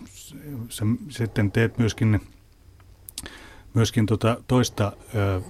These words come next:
videoblogia. Se oli, missä sä opetat ihmisiä.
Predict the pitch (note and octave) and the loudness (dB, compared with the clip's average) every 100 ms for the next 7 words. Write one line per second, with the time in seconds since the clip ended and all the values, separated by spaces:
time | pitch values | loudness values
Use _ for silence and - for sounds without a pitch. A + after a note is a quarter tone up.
0 | - - F#3+ A2 G2 G2 F2+ - F#2+ - | -14 -18 -8 -2 0 2 0 0 -2 0
1 | G2+ F#2 E2+ A2+ G2+ G#2+ C3+ A2 - G2 | -2 0 -2 0 0 0 -2 -4 -2 -4
2 | - B2 A2+ - - E2+ E2 - E2 | -2 0 0 0 -6 -4 -4 -4 -8